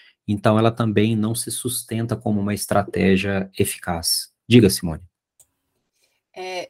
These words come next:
Speaker 2: nesse ponto aí, eu fiz uma observação que as redes sociais, né, a gente tem um papel lá que muita gente vive uma vida virtual que no real é,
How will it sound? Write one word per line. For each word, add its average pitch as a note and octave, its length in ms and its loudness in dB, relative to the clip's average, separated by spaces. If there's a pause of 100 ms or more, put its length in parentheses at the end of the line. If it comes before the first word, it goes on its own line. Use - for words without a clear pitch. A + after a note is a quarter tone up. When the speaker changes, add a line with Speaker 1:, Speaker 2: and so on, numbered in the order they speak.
Speaker 2:
nesse A3+ 500 -6
ponto G3+ 460 -6
aí, F#3+ 580 -4
eu F3+ 120 -6
fiz F#3+ 240 -8
uma G#3+ 160 -2
observação F#3+ 1040 -2
que A3 520 -8 (1000)
as C4 180 6
redes A3+ 300 4
sociais, D#3 1200 -2 (400)
né, F#3 460 -2
a E3+ 140 -6
gente D#3+ 260 -10
tem F#3+ 220 0
um G#3+ 320 -4 (100)
papel F#3+ 480 4
lá F3+ 300 2
que D4+ 540 -4 (580)
muita A3 340 2
gente A3 380 -2
vive A3+ 220 -8
uma A3+ 200 4
vida G#3 560 6
virtual G3+ 880 4
que - 200 -4
no C#4 220 2
real A#3+ 500 0
é, D4+ 220 -4